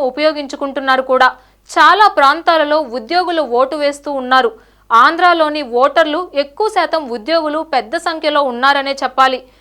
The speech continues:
అందులో ఎక్కువ మెజారిటీ సంఖ్యలో పోలింగ్ విధులను ఎంపిక చేస్తూ ఉండడంతో అన్ని అసెంబ్లీ నియోజకవర్గాల్లో పోలింగ్ స్టార్ట్ అయిపోయిందని చె-, తెలుస్తోంది. ఈ విషయంలో అటు టీడీపీ, ఇటు వైసీపీ పార్టీలు ఉద్యోగస్తులు తమ వైపుగా ఉన్నారని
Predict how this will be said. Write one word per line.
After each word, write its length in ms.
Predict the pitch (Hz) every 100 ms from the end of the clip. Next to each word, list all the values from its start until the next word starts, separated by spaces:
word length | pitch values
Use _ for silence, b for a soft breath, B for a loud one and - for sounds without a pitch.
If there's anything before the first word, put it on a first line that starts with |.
| b b
అందులో 440 | 240 269 330 392 381 370 277
ఎక్కువ 260 | 277 427 427 285
మెజారిటీ 460 | 247 247 320 320 330
సంఖ్యలో 340 | 311 277 285 294 311
పోలింగ్ 380 | 277 277 320 330
విధులను 300 | 277 277 277 302 247
ఎంపిక 260 | 240 311 311 302
చేస్తూ 240 | 269 269 285 226
ఉండడంతో 440 | 240 269 262 285 330 B B B 277
అన్ని 200 | 320 392 285
అసెంబ్లీ 360 | 262 349 349 339
నియోజకవర్గాల్లో 920 | 262 285 311 - 262 240 233 277 269 302 311
పోలింగ్ 360 | 285 285 320 -
స్టార్ట్ 320 | 254 226 240
అయిపోయిందని 520 | 285 285 269 262 254 262
చె-, 80 | 269 254
తెలుస్తోంది. 500 | 262 262 254 247 240 - _ _ _
ఈ 120 | 285 403 415
విషయంలో 480 | 370 392 381 320 311 330 277
అటు 160 | 302 320
టీడీపీ, 480 | 277 285 330 320 320 320 330
ఇటు 140 | 392 403 302
వైసీపీ 440 | 247 294 381 370 339 262
పార్టీలు 400 | 247 262 277 330 269
ఉద్యోగస్తులు 640 | 285 330 370 330 320 302 320 330
తమ 180 | 311 339 370
వైపుగా 360 | 359 349 311 269 233
ఉన్నారని 440 | 254 277 277